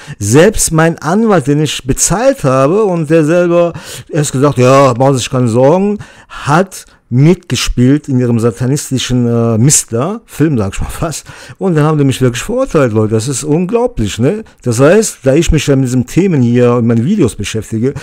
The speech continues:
Satanisten und, äh, dass die Satanisten selbst da, wo ich hier lebe, überall sind und, äh, muss man sagen, sie verfolgen uns ja auch alles drum dran, versuchen unser Leben sozusagen schlecht zu machen,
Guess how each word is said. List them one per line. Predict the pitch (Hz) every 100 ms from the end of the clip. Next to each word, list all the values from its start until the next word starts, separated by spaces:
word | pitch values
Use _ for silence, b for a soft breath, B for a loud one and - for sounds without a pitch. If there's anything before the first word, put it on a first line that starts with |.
| B B
Satanisten | - 117 120 139 160 - 135
und, | 127 120 113
äh, | 120 117
dass | 110 -
die | 113
Satanisten | 113 - 131 - 117
selbst | 120 - -
da, | 117 123 127
wo | 113
ich | 113
hier | - 110 113 110
lebe, | 123 143 131 131 B B
überall | 139 139 131 120
sind | 104 95 139 165
und, | 113 120 117 104
äh, | 113
muss | 101 131 120 117
man | 107
sagen, | 101 104 127 113
sie | 110
verfolgen | 107 - 107 135 123
uns | 117
ja | 117
auch | 117
alles | 113 117
drum | - 113
dran, | 107 110 113 B -
versuchen | 104 98 135 139 117
unser | 123 117 113
Leben | 101 110 123 127
sozusagen | 113 104 - 107 113 127 117
schlecht | - 120 117
zu | -
machen, | 123 123 - 123